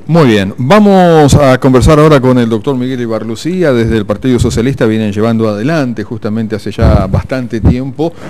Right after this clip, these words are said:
bueno, el seguimiento de lo que son los precios de los productos de la canasta básica aquí en Tandil, la canasta familiar. Bueno, básicamente, ¿cómo han venido aumentando estos productos, este monitoreo?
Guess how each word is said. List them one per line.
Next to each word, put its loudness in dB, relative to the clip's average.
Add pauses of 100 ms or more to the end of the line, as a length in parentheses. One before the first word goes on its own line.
(100)
bueno, -4
el -10
seguimiento -4
de -4
lo -4
que -10
son -8
los -8
precios -8
de -6
los -6
productos -2
de -2
la -4
canasta -4
básica -2
aquí -6
en -4
Tandil, -2
la -2
canasta -6
familiar. 0 (400)
Bueno, 0
básicamente, -2
¿cómo -2
han -8
venido -6
aumentando -8
estos -16 (120)
productos, -14
este -14
monitoreo? -12